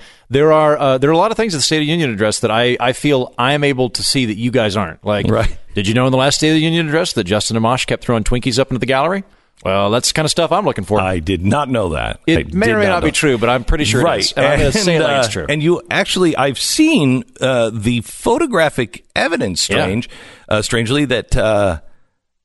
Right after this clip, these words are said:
Speaker 2: the, the, the members, I don't know if they're members of Congress or they were just strangely there somehow, but the,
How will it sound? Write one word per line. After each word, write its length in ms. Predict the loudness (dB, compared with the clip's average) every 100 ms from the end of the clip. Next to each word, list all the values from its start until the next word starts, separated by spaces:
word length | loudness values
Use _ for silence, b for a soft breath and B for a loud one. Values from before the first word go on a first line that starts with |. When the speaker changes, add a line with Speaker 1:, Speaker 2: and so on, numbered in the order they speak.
| _
Speaker 2:
the, 480 | -6 -2 0 0 -2 -2
the, 400 | -2 0 -2 -6 _ _ -20 -20 _ _ _ _ _
the 220 | -2 0
members, 580 | 2 2 0 0 0 -2
I 80 | -2
don't 140 | -2 0
know 80 |
if 80 | 0
they're 140 | 0 0
members 400 | 0 0 -2 -2
of 120 | -4
Congress 420 | -2 -2 0 -2
or 100 | 0
they 120 | 0
were 140 | 0 0
just 180 | 0 -2
strangely 460 | 0 -2 -2 -2
there 300 | 0 2 2
somehow, 560 | 0 -4 -4 -4 -2 -2
but 200 | -4 -4
the, 240 | -4 -4